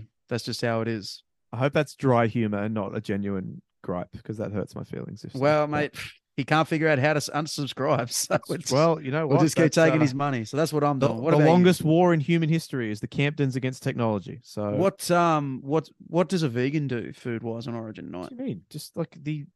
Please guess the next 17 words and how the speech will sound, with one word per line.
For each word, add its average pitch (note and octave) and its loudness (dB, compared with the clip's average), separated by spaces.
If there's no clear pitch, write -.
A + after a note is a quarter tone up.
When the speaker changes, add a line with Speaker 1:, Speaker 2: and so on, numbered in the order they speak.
Speaker 2:
non, D3+ -4
the C#3+ 2
vegan, C#3+ -2
like, C#3 0
I'll C#3 0
get C#3+ -4
pizza C3+ -2
from B2+ -8
either A#2 -2
Crust A#2+ -4
or A2 -4
Domino's, A#2 -4
like A#2+ -4
most B2 -4
people, G2+ -8
but, - -12
uh, B2 -6